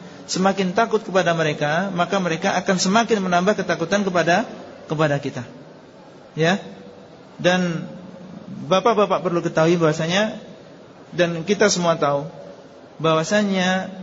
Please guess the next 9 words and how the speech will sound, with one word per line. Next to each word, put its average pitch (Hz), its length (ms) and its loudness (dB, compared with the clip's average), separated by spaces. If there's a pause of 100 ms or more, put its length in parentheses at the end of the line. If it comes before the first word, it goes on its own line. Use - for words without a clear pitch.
(420)
jin 208 240 2
dan 165 160 0
juga 156 160 -4
setan 151 480 -4
atau 160 160 -2
setan 180 560 0 (360)
ini 190 200 0
adalah 170 480 -2
musuh 202 400 2